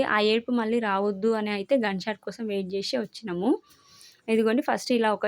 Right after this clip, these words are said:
చిన్న టిష్యూ అయితే ఇస్తారు. ఆహ్, ఏమైనా డస్ట్ ఉంటే క్లీన్ చేసేసుకోవాలి. ఈమె లోపల అప్పుడే చిన్నగా టెన్షన్ అయితే స్టార్ట్ అయింది. ఆహ్, గాయ్స్ నా ఛానల్ నుండి ఇలాంటి వ్లాగ్స్ మీరు ఎక్స్‌పెక్ట్ చేస్తున్నారా? అయితే కామెంట్ చేయండి వ్లాగ్స్ కావాలి అని.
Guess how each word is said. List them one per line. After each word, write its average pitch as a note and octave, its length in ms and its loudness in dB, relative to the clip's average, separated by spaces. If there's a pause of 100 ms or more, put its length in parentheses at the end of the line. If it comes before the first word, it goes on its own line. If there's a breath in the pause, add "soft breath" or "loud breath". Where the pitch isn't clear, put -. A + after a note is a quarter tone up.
చిన్న A3 260 -2
టిష్యూ A3 360 -2
అయితే G3+ 280 0
ఇస్తారు. G3+ 460 0 (180)
ఆహ్, G#3 180 -6
ఏమైనా G3+ 300 -2
డస్ట్ F#3 320 -4
ఉంటే G#3 260 0 (400 loud breath)
క్లీన్ A#3 300 4
చేసేసుకోవాలి. G3 800 0 (480 soft breath)
ఈమె C4+ 260 2
లోపల B3+ 320 2
అప్పుడే C4 240 2
చిన్నగా A#3+ 400 0
టెన్షన్ G#3 340 0
అయితే A3 200 0
స్టార్ట్ G3+ 340 -4
అయింది. G#3 360 0 (760 loud breath)
ఆహ్, G3+ 500 -8 (380 loud breath)
గాయ్స్ C4+ 440 -2
నా B3 140 0
ఛానల్ A#3 400 2
నుండి B3+ 280 2
ఇలాంటి A#3+ 340 2
వ్లాగ్స్ A3+ 340 0
మీరు A#3 180 2
ఎక్స్‌పెక్ట్ G#3 380 -6
చేస్తున్నారా? G#3 500 -4
అయితే G#3 220 -6
కామెంట్ G#3 420 -2
చేయండి G#3 400 -4 (140)
వ్లాగ్స్ G3 420 -6
కావాలి F#3 420 -2
అని. F#3 280 0